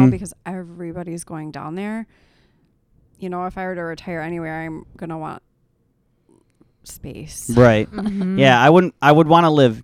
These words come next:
Speaker 1: near it, I think, where, like, like, a, you know,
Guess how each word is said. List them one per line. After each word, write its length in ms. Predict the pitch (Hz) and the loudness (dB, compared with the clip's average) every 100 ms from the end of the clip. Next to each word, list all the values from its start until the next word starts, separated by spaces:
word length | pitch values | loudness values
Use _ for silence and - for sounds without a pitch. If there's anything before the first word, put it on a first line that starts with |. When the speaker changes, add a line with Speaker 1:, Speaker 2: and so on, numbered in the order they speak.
| - | -4
Speaker 1:
near 360 | 123 123 127 156 | 2 4 8 8
it, 160 | 165 | 6
I 120 | - 156 | 2 0
think, 420 | 190 202 - - - - | 0 -2 -4 -14 -12 4
where, 180 | 127 | 6
like, 480 | 123 117 110 - - _ _ _ _ | 8 6 2 -4 -20 _ _ _ _
like, 180 | 120 120 | -4 -2
a, 120 | - | -2
you 80 | 127 | 0
know, 240 | 117 110 | 2 0